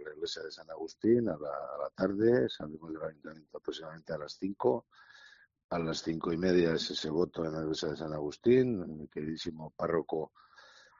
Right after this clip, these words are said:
eh, Juanjo Cambra, pues siempre nos tira un poco de las orejas y casi siempre con razón <laughs> por, por cosas que él ve que, que, que, que no gustan, ¿no? A, a los,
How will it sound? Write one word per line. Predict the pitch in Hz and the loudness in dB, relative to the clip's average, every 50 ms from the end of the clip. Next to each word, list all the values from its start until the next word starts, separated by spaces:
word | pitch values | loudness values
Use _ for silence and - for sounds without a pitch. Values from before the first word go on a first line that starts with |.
| - - | -16 -10
eh, | - 82 85 80 80 | -6 -4 -2 -2 -2
Juanjo | - 110 85 80 80 - - 67 | 0 0 0 0 0 0 -2 -2
Cambra, | 67 - 98 98 92 87 82 80 76 73 73 - | 0 0 2 2 4 4 4 4 2 0 -4 -8
pues | - 78 76 76 71 - - - - - - - | -6 -6 -6 -6 -6 -8 -8 -8 -8 -10 -10 -10
siempre | - - - 82 73 92 85 | -6 -4 -4 -4 -2 -2 -2
nos | 82 80 76 - | -2 -2 -4 -2
tira | - 87 82 85 | 0 2 2 2
un | 80 | 2
poco | 69 - 82 76 85 85 | 2 0 0 2 4 4
de | 85 | 6
las | 82 80 - - | 4 4 4 2
orejas | 78 82 87 - - 92 82 71 71 - - | 2 2 0 2 2 2 2 2 0 -6 -10
y | - 80 73 | -8 -8 -6
casi | - 82 71 71 73 | -6 -6 -6 -4 -4
siempre | 71 80 85 82 - 85 | -4 -4 -4 -2 -2 -4
con | - 90 85 76 | -2 -4 -4 0
razón | 69 78 76 - - 98 95 87 80 - - - | 2 2 2 2 2 0 0 -2 -4 -8 -12 -20
<laughs> | - - - - | -18 -8 0 2
por, | - - - - - - - - - - - - - - _ _ _ _ | 4 4 2 0 -6 -12 -20 -20 -20 -18 -18 -18 -20 -20 _ _ _ _
por | - 85 87 82 | 0 0 2 4
cosas | - 98 90 - 101 92 85 - | 4 4 4 6 6 4 4 4
que | - 87 87 87 | 2 2 4 4
él | 87 85 | 4 4
ve | 78 85 85 85 | 4 6 6 6
que, | 78 - 85 80 76 73 | 6 4 2 2 2 0
que, | 71 80 80 78 73 - | 0 0 0 0 -2 -2
que, | 80 80 76 76 73 69 71 | -4 -6 -6 -6 -6 -6 -6
que | - 85 | -4 -4
no | 85 92 | -2 0
gustan, | 80 78 78 - - - - 64 65 71 | 0 0 0 -2 -2 -4 -4 -4 -4 -4
¿no? | 78 85 85 | -6 -4 -4
A, | 78 78 76 73 69 71 73 69 67 71 | -2 -2 -2 -2 -2 -4 -4 -4 -6 -6
a | 73 | -4
los, | 71 73 73 - - - - | -4 -4 -4 -6 -8 -12 -16